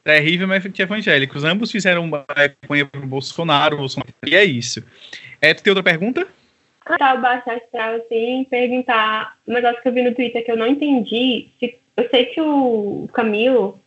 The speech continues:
Speaker 2: comprou um hospital, voltando pro assunto do covid,
Speaker 1: Foi.
Speaker 2: comprou um hospital pra fazer negócio. E aí eu vi alguém falando como se alguém quisesse tomar o hospital de volta. E aí eu não entendi se tu sabe sobre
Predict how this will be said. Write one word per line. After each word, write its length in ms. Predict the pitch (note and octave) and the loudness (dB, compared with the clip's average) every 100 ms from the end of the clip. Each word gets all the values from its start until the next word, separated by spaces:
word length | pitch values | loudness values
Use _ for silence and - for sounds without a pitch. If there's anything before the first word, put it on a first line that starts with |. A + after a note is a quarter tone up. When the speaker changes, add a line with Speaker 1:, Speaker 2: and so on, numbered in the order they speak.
| - | -4
Speaker 2:
comprou 460 | A3 C4 - A#3+ | -2 0 2 4
um 60 | C4 | 4
hospital, 760 | C#4 - C#4+ C#4 F#3 G3+ C#4+ - | 2 -2 -4 2 4 4 0 -6
voltando 400 | F#3+ G3+ A3+ G#3 | -4 -2 0 -2
pro 80 | G#3 | -2
assunto 220 | G3 G#3 | -4 -4
do 80 | G3+ | -6
covid, 360 | G3+ G3+ F#3 F#3 _ _ | -4 -2 -2 -4 _ _
Speaker 1:
Foi. 140 | A3+ | 0
Speaker 2:
comprou 240 | A#3 B3+ A3+ | 4 4 4
um 60 | C4 | 2
hospital 400 | - - A3+ A3 | -2 0 4 4
pra 120 | C4 | 2
fazer 200 | B3+ A#3+ | -2 0
negócio. 300 | B3 C4 G#3 - | 0 2 0 2
E 60 | B3 | 2
aí 100 | C4 | 4
eu 60 | |
vi 80 | C4+ | 4
alguém 280 | B3+ C4 C#4+ | 4 2 0
falando 360 | D4+ C4 B3+ C4+ | 0 0 0 -4
como 180 | B3+ | -4
se 60 | B3+ | -4
alguém 200 | B3+ B3 | -2 -2
quisesse 280 | C4 B3 A#3+ | -2 -2 -2
tomar 360 | C#4 C#4 C4+ C4 | 2 4 4 4
o 40 | D4 | 0
hospital 340 | D4 C#4 B3+ | -2 2 4
de 100 | C#4 | 2
volta. 420 | C#4 G3+ F#3 - - | 2 0 -2 -6 -4
E 80 | |
aí 100 | G#3+ | -2
eu 80 | A3 | 0
não 100 | A3+ | 2
entendi 800 | A3+ C#4 D4+ C#4+ B3 A#3+ B3 B3+ B3+ | 0 2 2 2 2 0 -2 -4 -4
se 100 | B3+ | -2
tu 100 | A#3+ A#3+ | -2 0
sabe 220 | A3+ A3 | 0 0
sobre 260 | G#3+ G3+ | -4 -4